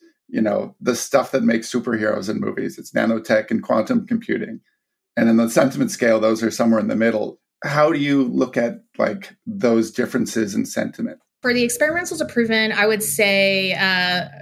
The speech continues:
Speaker 2: again, maybe, like, you have brought up a really good point here. I didn't think about it, that sort of connection to superhero <laughs> movies. <laughs> You know, in, in general,
Speaker 1: <laughs>
Speaker 2: I feel like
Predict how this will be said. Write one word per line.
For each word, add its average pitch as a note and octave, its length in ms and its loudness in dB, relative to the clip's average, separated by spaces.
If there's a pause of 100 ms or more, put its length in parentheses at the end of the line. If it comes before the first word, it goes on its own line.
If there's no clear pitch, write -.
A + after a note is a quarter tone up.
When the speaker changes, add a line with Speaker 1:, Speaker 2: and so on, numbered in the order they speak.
(160)
Speaker 2:
again, C4+ 500 4
maybe, A#3+ 380 2
like, B3+ 280 0
you A3 340 0
have G3+ 160 -2
brought G#3 160 2
up G3+ 100 -2
a F#3+ 60 0
really F#3+ 180 -2
good - 160 -6
point F#3 240 -4
here. F#3 180 -2
I D#3+ 100 -4
didn't F3 200 -4
think E3+ 140 -4
about E3+ 240 -2
it, G3 280 -2
that F3 320 0
sort F#3 260 -4
of F3+ 240 -4 (180)
connection G3 540 -2 (100)
to F#3+ 160 -2
superhero G#3+ 640 -2
<laughs> - 20 0
movies. C#4 640 0 (120)
<laughs> A4 80 0 (460)
You C#4 100 2
know, B3+ 360 2 (360)
in, C4 320 2
in C4+ 140 2
general, B3+ 360 2
Speaker 1:
<laughs> - 0 -
Speaker 2:
I C#4 100 2
feel G#3+ 260 2
like G#3 240 2